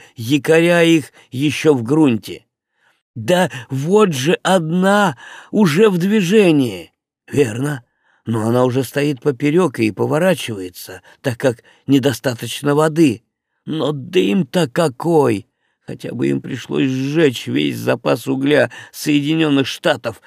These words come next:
всё равно им не пройти. А как раз прилив спадает. «Ура за юг! Ура!» Попытка, совершённая флотилией, продолжалась приблизительно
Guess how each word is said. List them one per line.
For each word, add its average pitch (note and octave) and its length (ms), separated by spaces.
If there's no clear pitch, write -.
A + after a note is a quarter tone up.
всё - 240
равно F3 380
им D3 200
не D3 100
пройти. C3 640
А G2 120
как A#2 300
раз B2 420
прилив D3+ 500
спадает. E3+ 800
«Ура E3 600
за D#3 240
юг! F#3 600
Ура!» G#3 1120
Попытка, D#3 500
совершённая C3+ 800
флотилией, B2 920
продолжалась C#3 720
приблизительно C3 1040